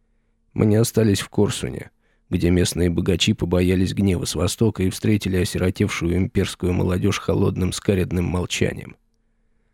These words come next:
Пересев из суден в седла, мы упорствовали в своем бегстве на север, и через восемь знойных дней первая славянская застава встала на пути. И огромный рыжеволосый старик в невиданной густой кольчуге окликнул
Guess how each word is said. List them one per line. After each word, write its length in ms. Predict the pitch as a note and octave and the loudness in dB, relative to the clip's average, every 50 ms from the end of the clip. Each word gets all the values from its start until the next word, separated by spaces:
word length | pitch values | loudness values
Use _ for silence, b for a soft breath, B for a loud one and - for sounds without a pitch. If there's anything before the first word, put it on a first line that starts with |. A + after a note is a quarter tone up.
| _ _ _ | _ _ _
Пересев 480 | - F2 F2+ D#2+ - - - A2+ - - | -2 0 0 0 2 2 2 2 2 0
из 160 | A2+ A2+ - | -2 -2 -2
суден 480 | - - - A2 G#2 A2 A2 G2+ G2 - | -2 0 0 2 4 4 4 2 2 0
в 40 | |
седла, 540 | - - - G#2+ G#2+ G2 D#2+ D2 C#2+ - - - _ _ _ _ _ _ | -4 -2 0 0 2 2 0 -4 -6 -6 -8 -16 _ _ _ _ _ _
мы 180 | - F2 F#2+ G2 | -4 0 0 0
упорствовали 720 | E2+ - - G#2+ G#2 G2+ - - - E2 C2 B1 G#1 - | 0 0 0 0 0 0 -2 -6 -8 -8 -8 -8 -10 -10
в 80 | - - | -10 -8
своем 400 | - G2+ G2+ G2 F#2 F#2 F2+ F2+ | -4 0 0 2 2 0 0 -2
бегстве 400 | D2+ D#2 D#2 - - - - D#2 | -2 -4 -4 -6 -8 -8 -8 -8
на 120 | D2 C2+ | -6 -8
север, 520 | - - - - - - - - - - _ _ _ _ _ _ _ _ _ _ | -8 -6 -4 -4 -4 -4 -6 -10 -16 -18 _ _ _ _ _ _ _ _ _ _
и 80 | - F#2 | -10 -8
через 320 | - - G2 G2+ G2 G2 | -2 0 0 2 2 2
восемь 360 | G#2 G#2 G2+ F2+ - G#2+ G#2 G2 | 2 2 2 2 0 0 -2 0
знойных 460 | G2+ G#2+ G#2 G2+ G2 F#2 G2+ G2+ - | 0 2 2 2 2 0 -2 -4 -2
дней 240 | - A2 G#2+ F#2+ - | 0 2 2 2 0
первая 360 | - G2 F#2+ F2 E2 E2+ - | 0 -2 -2 0 0 -2 -4
славянская 600 | - - F#2 F#2+ F2+ F2 F2 - - - D#2+ E2 | -2 -2 -2 0 0 0 -2 -4 -6 -8 -8 -6
застава 500 | E2+ F2+ E2 - - - E2 C#2+ B1 - | -4 -4 -6 -4 -6 -6 -6 -6 -8 -10
встала 320 | - - - - - - - | -14 -14 -14 -12 -12 -12 -12
на 100 | - F2 | -14 -14
пути. 300 | - - - - - - - _ _ _ _ _ _ _ _ _ _ _ _ _ _ _ _ _ _ _ _ _ _ _ _ _ _ _ | -16 -18 -18 -20 -20 -20 -20 _ _ _ _ _ _ _ _ _ _ _ _ _ _ _ _ _ _ _ _ _ _ _ _ _ _ _
И 80 | G2 | -2
огромный 440 | F#2 E2+ D#2+ G2 A2+ A2 F#2+ F2 F2 | -2 0 2 2 2 4 2 2 0
рыжеволосый 640 | E2+ F#2 - - F#2 F2+ F#2 G2 G#2 G2+ - - G2 | 0 -2 -2 0 0 0 2 2 2 0 0 -2 -4
старик 580 | - - - F#2+ F#2+ E2 D2+ - - - - _ _ _ _ _ _ _ _ _ _ | -6 -4 -2 0 0 0 -2 -4 -8 -12 -20 _ _ _ _ _ _ _ _ _ _
в 140 | _ - F#2 | _ -2 0
невиданной 460 | G2 G2 G2 G#2+ F#2+ F#2+ F#2+ E2+ E2+ | 2 4 4 4 4 4 2 2 0
густой 420 | E2+ E2+ E2 - - - F#2+ F#2 - | 0 -2 -4 -6 -2 0 0 0 0
кольчуге 560 | - D#2+ D#2 - - - E2 F#2 - D2 C#2+ | -2 -4 -4 -4 -4 -4 -2 -2 -2 -4 -6
окликнул 500 | - - - C#2+ C#2+ - - - - - | -6 -6 -8 -8 -8 -10 -12 -16 -16 -16